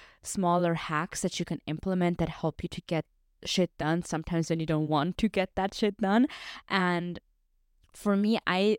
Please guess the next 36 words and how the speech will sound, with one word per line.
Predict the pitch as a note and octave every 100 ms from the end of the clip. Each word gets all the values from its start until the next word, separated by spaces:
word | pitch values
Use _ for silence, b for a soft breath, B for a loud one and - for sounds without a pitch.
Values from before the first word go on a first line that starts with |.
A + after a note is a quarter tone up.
| -
honestly, | F3 F3+ G#3 A#3
I | G#3
just | F#3+ G3+
tell | - E3+
myself, | F3+ F3 F3 D#3+ -
like, | D#3+ D3+ _ -
"Girl, | F#3+ F#3+ -
this | - F#3+
is | G#3+ F3
your | D3
job. | C#3+ B2+ - -
Just | F3 - - _
fucking | D#3+ - D#3+
do | D#3+
it." | C#3+ F3 B3+ B B B
And | F3 F3
then | E3+ E3+ E3+
that | D#3+ D#3 -
oftentimes | E3 - - F#3 E3+ -
helps, | - D#3 G#3 - - B B B _
um, | F#3+ F3 E3+
because | E3+ F#3+ F#3 - -
I | E3+ F3+
recognized | F3+ F3 - G3 F3+ E3
that | E3+ -
I |
was | E3 E3
either | E3 D#3+
procrastinating | - E3 C#3+ - - A3 A#3+ C4 D4 -
or | F3+ E3+ E3+
that | E3+ D#3 -
I | E3+ E3+ E3+ E3+ F3
just | E3+ - F3+
needed | E3+ F3+ F#3 E3+
more | E3 D#3+
rest | D3 C#3+ C#3+ - -